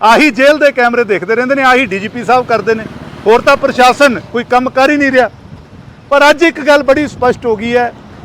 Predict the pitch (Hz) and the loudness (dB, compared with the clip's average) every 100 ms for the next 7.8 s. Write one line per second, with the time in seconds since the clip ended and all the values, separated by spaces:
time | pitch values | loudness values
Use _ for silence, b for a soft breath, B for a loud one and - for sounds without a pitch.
0 | - 277 - 294 302 320 247 262 285 254 | -6 -6 -2 0 2 2 2 4 4 4
1 | - - 220 214 220 226 233 240 202 214 | 0 -6 -6 0 2 2 0 -6 -2 0
2 | 220 247 240 190 196 196 170 196 196 202 | 0 -2 -2 -2 -2 -2 -2 -2 -2 -2
3 | 202 208 - - - - 277 302 330 277 | -4 -6 -12 -10 -12 -4 0 2 2 4
4 | 269 262 190 202 - 220 214 226 220 233 | 4 4 0 -8 -10 -8 -2 2 2 2
5 | 247 214 208 202 233 226 196 190 214 214 | -6 -4 -4 -2 -6 -4 -2 -2 -2 -4
6 | 214 220 190 180 220 175 196 202 175 160 | -4 -2 -2 -2 -4 -6 -8 -10 -10 -12
7 | - 220 214 208 170 170 156 | -6 -4 -2 -2 -2 0 -2